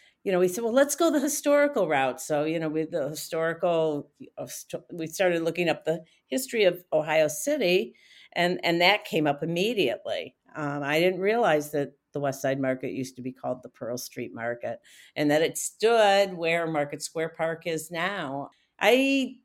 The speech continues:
think only in the back of my mind did I even realize that Lorraine used to be called Pearl. So yeah, the connection was immediate when we, when we heard it.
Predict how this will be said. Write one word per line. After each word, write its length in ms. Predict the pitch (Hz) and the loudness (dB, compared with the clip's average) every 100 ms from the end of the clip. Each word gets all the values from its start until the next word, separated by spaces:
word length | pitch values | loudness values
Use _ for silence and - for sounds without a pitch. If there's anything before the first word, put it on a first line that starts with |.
| - | -2
think 200 | 269 262 - | 0 0 0
only 340 | 226 226 240 | 0 2 2
in 100 | 226 | 2
the 80 | 202 | 2
back 260 | 185 226 | 2 2
of 80 | 233 | 0
my 120 | 180 | -2
mind 460 | 165 156 151 151 147 | 0 2 2 0 0
did 160 | 160 156 | 2 2
I 60 | |
even 340 | 156 160 160 151 | 2 0 -2 0
realize 640 | 160 156 151 151 147 - | 0 2 2 2 0 -4
that 180 | 151 151 | -6 -2
Lorraine 640 | 143 139 151 170 165 143 | -2 0 2 2 0 0
used 240 | 135 135 | -2 -4
to 80 | - | -10
be 80 | 139 | -12
called 400 | 147 139 131 127 | -4 -2 -2 -6
Pearl. 520 | 151 143 131 95 - - | -6 -4 -2 -4 -8 -12
So 840 | - - - 156 147 139 139 131 _ _ - | -14 -12 -6 0 0 0 -2 -6 _ _ 0
yeah, 240 | 190 214 | 2 2
the 100 | 185 | 0
connection 480 | 180 180 196 226 214 | -2 0 0 0 -2
was 160 | 180 | -2
immediate 500 | 156 165 180 160 135 | 0 4 4 4 2
when 200 | 151 139 | 0 0
we, 200 | 143 143 | 0 -2
when 220 | 117 143 139 | -2 -2 -2
we 140 | 139 | -4
heard 320 | 135 160 147 | -2 -2 0
it. 220 | 127 123 | 0 0